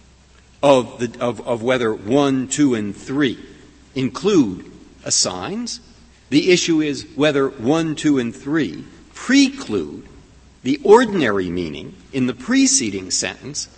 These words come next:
of person to include the successors of a corporation.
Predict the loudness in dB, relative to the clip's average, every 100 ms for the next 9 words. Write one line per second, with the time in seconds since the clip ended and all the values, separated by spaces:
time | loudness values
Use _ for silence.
0 | -4 -4 -4 -6 -4 -2 -4 -6 -12 -20
1 | -20 -20 -20 -6 -2 -2 -4 -2 2 2
2 | 0 -6 -6 -6 -6 -4 -4 -4 -6 -10
3 | -10 -12 -8 -6 -6 -6 -8 -10 -14